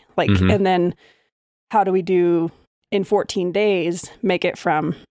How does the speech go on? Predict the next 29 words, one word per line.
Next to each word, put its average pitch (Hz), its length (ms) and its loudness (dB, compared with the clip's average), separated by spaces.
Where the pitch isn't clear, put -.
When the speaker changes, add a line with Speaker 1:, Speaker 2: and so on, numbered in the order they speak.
Speaker 1:
Denver 160 300 -2
to 175 180 -2
Durango? 180 720 0
And 185 160 0
what's 170 260 -2
the 170 100 -4
daily 180 500 0
mileage? 247 640 0
Can 214 120 -2
we 190 120 2
build 175 440 -2
in, 170 180 0
like, 151 180 -2
a 175 60 -2
zero 233 360 0
day? 214 400 2
Can 196 120 -2
we 180 60 2
build 170 180 0
in 170 120 -2
two 311 200 -2
zero 202 280 0
days? 160 360 -2
You 196 120 0
know, 160 180 0
and 208 100 0
then 196 140 -2
figuring 185 340 0
out, 175 320 0